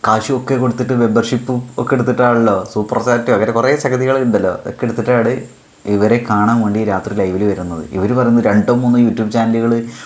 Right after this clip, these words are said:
ഒരുമിച്ച് ഓപ്പൺ ചെയ്ത് വെച്ചിട്ട് മൂന്നെണ്ണത്തിന് രണ്ടും മൂന്നെണ്ണത്തിനൊക്കെ ഒരുമിച്ചാണ് ലൈവ്. എത്ര ആൾക്കാരാണ് അതിന് കയറണത് അറിയാം.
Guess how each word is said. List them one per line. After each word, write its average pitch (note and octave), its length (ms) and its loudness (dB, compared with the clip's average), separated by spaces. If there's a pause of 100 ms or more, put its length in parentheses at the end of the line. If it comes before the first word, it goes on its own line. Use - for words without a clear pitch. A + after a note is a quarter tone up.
(160)
ഒരുമിച്ച് A2+ 440 4
ഓപ്പൺ A#2+ 240 2
ചെയ്ത് A#2 180 4
വെച്ചിട്ട് A#2+ 220 -2
മൂന്നെണ്ണത്തിന് A#2 600 2
രണ്ടും A2 260 -2
മൂന്നെണ്ണത്തിനൊക്കെ C3 400 -4
ഒരുമിച്ചാണ് A2+ 580 0
ലൈവ്. F#2 360 -2 (580)
എത്ര - 200 -6
ആൾക്കാരാണ് A#2 760 2
അതിന് A#2+ 200 0
കയറണത് G2+ 320 0
അറിയാം. E2+ 220 -6